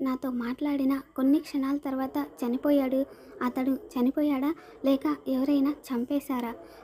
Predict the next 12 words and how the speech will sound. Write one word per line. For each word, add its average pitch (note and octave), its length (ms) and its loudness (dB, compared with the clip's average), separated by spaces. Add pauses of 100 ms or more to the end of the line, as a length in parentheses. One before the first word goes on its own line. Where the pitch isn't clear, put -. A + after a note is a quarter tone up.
అది C4 200 4
నేను C4 240 6 (160)
తెలుసుకోవాలి. C4 800 0 (160)
అసలు C4+ 340 2 (360)
మా C4+ 160 6
అమ్మ C4+ 200 8 (280)
ఫ్యాక్టరీలో D4 640 2 (400)
ఎందుకు C#4+ 340 4
చనిపోయింది?" C#4+ 640 2 (120)
అని C#4+ 160 2
చెప్పేసి C#4 520 -4
భూమి C4+ 400 2